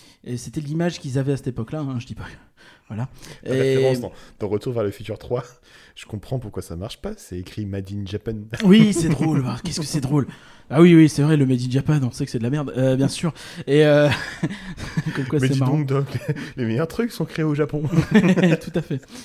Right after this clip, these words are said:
Speaker 1: Mais, euh... mais, mais ouais, du coup, euh, de me...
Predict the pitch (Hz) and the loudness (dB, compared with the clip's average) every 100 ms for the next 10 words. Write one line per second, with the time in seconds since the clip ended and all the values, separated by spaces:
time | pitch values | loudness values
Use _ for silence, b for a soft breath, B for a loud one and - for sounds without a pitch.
0 | B B 147 - 156 165 160 156 156 156 | B B -8 0 4 6 6 6 4 2
1 | 156 151 151 151 143 165 202 185 190 220 | 2 0 0 -4 -4 -2 2 6 8 8
2 | 190 208 262 214 165 139 - _ _ 208 | 6 -2 -2 -4 -8 -18 -20 _ _ -16
3 | 196 165 160 151 156 | -6 -2 0 0 -2